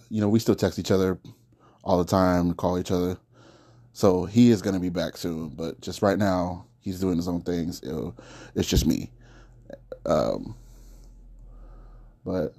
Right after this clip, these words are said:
yeah, so today, I'm not sure wh-, I'm not sure exactly what I'm gonna talk about. Uh, well, I kinda have an idea. I'm gonna talk about, you know, I'm gonna let y'all know how Christmas went, how New Year's went, all that good shit.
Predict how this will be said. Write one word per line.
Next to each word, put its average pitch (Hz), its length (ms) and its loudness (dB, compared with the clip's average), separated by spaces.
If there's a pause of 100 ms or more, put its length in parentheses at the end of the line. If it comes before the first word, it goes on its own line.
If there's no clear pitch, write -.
(140)
yeah, 95 320 0
so 95 180 -4
today, 135 460 4 (120)
I'm 113 80 -4
not 120 120 -2
sure 123 180 4
wh-, 107 180 0
I'm - 640 -10
not 151 100 2
sure 151 120 2
exactly 120 280 0
what 120 120 4
I'm 117 60 4
gonna 117 100 2
talk 117 160 0
about. 117 320 0 (1160)
Uh, 95 680 2 (1000)
well, 123 160 6
I 113 40 6
kinda 113 180 4
have 95 100 2
an 90 80 -4
idea. 87 260 -6
I'm 95 120 -8
gonna 110 160 0
talk 101 160 0
about, 98 260 0
you 101 60 -2
know, 95 140 -2
I'm 107 240 -6
gonna 135 140 -10
let 120 200 2
y'all 110 100 8
know 101 100 0
how 95 120 -2
Christmas 92 400 -4
went, 95 280 -4 (540)
how 92 220 -4
New 95 180 0
Year's 95 340 2
went, 92 380 -2 (300)
all 92 160 -4
that 92 200 0
good 92 160 -4
shit. 92 300 -6